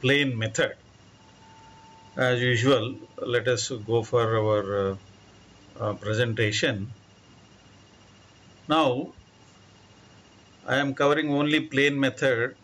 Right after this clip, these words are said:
There are several methods, of course, here. <clears throat> Uh, already we have covered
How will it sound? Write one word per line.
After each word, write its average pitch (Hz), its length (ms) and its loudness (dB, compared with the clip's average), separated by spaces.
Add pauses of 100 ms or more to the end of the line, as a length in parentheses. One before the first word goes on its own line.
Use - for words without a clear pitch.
(160)
There 120 240 2
are 117 180 -2
several 110 360 -4
methods, 107 540 -4
of - 80 -14 (100)
course, 107 380 -2 (1040)
here. 110 340 0 (380)
<clears throat> - 20 -2 (2750)
Uh, 123 600 2 (160)
already 151 380 0
we 143 180 0
have 135 240 4
covered 135 560 4